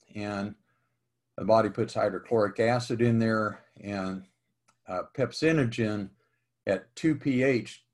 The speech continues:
turns into pepsin. And if it ever goes above five P H, it's inactivated and can't revert back again.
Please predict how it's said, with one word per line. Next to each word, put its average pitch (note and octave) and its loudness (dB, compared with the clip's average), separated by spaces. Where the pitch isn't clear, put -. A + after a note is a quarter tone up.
turns A2+ 0
into G#2+ -6
pepsin. - -4
And A2 -2
if A2+ 0
it G#2+ 2
ever C3 6
goes C3 4
above A2+ 4
five B2 2
P A#2+ -2
H, A#2+ 0
it's - -12
inactivated G#2 -4
and F#2+ -12
can't G2+ -8
revert F#2 -6
back C#3 2
again. E2 -16